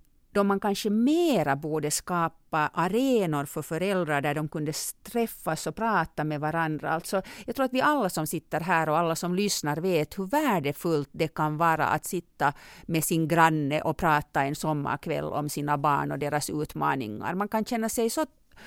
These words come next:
lättad efter en sån diskussion. Så att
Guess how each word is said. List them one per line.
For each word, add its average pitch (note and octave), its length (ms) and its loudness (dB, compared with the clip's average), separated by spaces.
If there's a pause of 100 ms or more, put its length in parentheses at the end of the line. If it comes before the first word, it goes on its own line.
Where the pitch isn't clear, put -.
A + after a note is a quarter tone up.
(380)
lättad F3+ 800 2
efter C#3+ 320 -4
en D3 120 -2
sån C#3+ 260 -2
diskussion. - 720 -6 (580)
Så - 200 -6
att F#3 160 -2